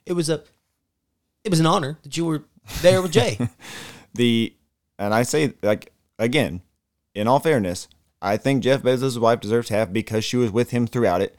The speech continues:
Speaker 1: Absolutely.
Speaker 2: And he deserved half of Kristen Cavalier's because he was with her and supporting her throughout it.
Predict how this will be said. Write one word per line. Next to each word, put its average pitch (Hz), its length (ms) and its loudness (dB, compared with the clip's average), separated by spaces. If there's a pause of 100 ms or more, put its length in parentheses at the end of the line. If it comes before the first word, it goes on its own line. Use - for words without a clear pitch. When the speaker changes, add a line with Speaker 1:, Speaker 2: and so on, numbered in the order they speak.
(140)
Speaker 1:
Absolutely. 107 280 -2
Speaker 2:
And 110 80 0
he 117 40 -2
deserved 117 240 2
half 117 260 0
of 117 180 -4
Kristen 113 280 -4
Cavalier's 123 420 0
because 104 320 -4
he 98 100 -4
was 107 120 -4
with 104 140 -6
her 107 160 2
and 104 120 0
supporting 107 320 -2
her 107 120 -2
throughout 98 300 -4
it. - 80 -16